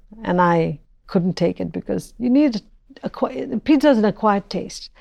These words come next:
And I didn't have that taste, so I gagged. And they just told me, "Look,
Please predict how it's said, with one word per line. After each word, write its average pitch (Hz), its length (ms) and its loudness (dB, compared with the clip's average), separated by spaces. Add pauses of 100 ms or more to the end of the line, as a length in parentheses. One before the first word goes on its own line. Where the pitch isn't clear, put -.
(460)
And 180 340 4
I 196 200 2
didn't 185 260 2
have 180 140 -2
that 180 200 -6
taste, 202 260 -8
so 185 80 -2
I 170 100 2
gagged. 143 560 -2 (720)
And 165 340 2
they 165 120 2
just 180 200 0
told 190 160 2
me, 190 100 0
"Look, 196 340 0